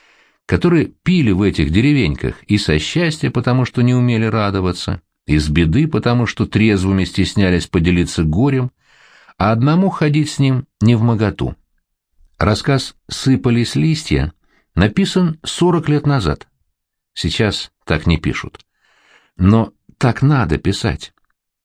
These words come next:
И так будут писать русские люди, русские писатели. Потому что литература, которая не высекает из глаз читателя слёзы,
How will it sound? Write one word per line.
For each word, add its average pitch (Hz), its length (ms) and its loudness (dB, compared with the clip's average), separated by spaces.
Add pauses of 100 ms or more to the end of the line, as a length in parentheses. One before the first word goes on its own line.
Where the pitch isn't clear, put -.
(200)
И 120 100 2
так 151 300 -2
будут 120 480 0
писать 123 420 0
русские 110 440 0
люди, 87 420 0 (200)
русские 80 440 0
писатели. 117 640 -4 (680)
Потому 131 300 2
что - 300 -2
литература, 156 720 0
которая 107 420 0
не 120 140 2
высекает 120 720 0
из 78 140 0
глаз 92 300 0
читателя 85 640 0
слёзы, 80 600 -2